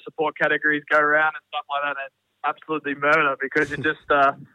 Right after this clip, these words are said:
Speaker 1: feel like you're sitting around the track a little bit and you're a bit itchy in the go and you still gotta have another sleep before you get on. So I'm excited for Thursday practice. That's gonna be pretty cool. Um, with the sun, it is, it is what it is. I mean, we've had some afternoon races there that finished in that last part of the race, and the, the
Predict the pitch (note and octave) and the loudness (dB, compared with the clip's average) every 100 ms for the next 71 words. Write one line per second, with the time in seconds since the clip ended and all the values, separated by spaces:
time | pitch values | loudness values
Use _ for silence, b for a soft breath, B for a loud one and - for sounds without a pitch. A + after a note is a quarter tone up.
0 | B B F#3+ G3 F3 E3+ G3 F3 F3 E3 | B B 0 2 2 -2 -8 -4 -2 -4
1 | D#3 E3 E3+ E3 E3 E3 E3+ E3+ - D3 | 0 2 2 2 0 0 0 0 -4 -4
2 | D#3 D#3+ D#3+ D#3+ D#3 D3 D3 D#3 D#3 D#3 | -2 -4 -4 -8 -10 -8 -2 0 0 -4
3 | D3 - D3 C#3+ C#3+ C#3+ C#3+ C#3 - C#3+ | -10 -10 -4 0 0 0 -4 -6 -8 -8
4 | - C3 C3+ B2+ C3+ C#3 C3+ - C#3 C3+ | -10 -14 -8 -4 -2 0 -2 -2 -2 -2
5 | - F3 E3+ D#3 D3+ D3 D3+ D3 C#3+ _ | 2 4 4 0 -4 -4 -2 -4 -6 _
6 | C#3+ D3 D#3+ - C#3+ - C3+ - B2+ - | -2 0 -4 -8 -10 -8 -10 -8 -8 -6
7 | C#3+ C#3+ _ _ _ _ - C#3 C#3+ D3 | -6 -8 _ _ _ _ -6 0 0 -2
8 | _ F3 F#3+ - F#3 G3 F#3 F#3 F#3 F3 | _ -10 -8 0 4 4 4 4 2 -2
9 | - E3 - - D#3+ D#3+ E3 D3 C#3+ D3+ | -14 -16 -12 -4 -2 0 -2 -2 -4 -4
10 | D3+ C#3+ D#3+ F3 - F#3 - E3 - - | -8 -4 -2 -2 -4 -8 -8 -12 -12 -2
11 | D3 E3 D#3 D3+ D#3+ D#3+ F3 - D3 D#3+ | 2 2 0 -4 2 4 4 0 -4 0
12 | E3+ E3 D3 - E3+ E3 - D3+ C#3 B2+ | 2 2 -2 -6 -10 -8 -6 -4 -4 -2
13 | C3+ D3+ D#3 D#3 D3+ D3+ E3 - - C3+ | -2 -2 0 0 0 0 -2 -6 -8 -8
14 | B2+ - - | -8 -12 -18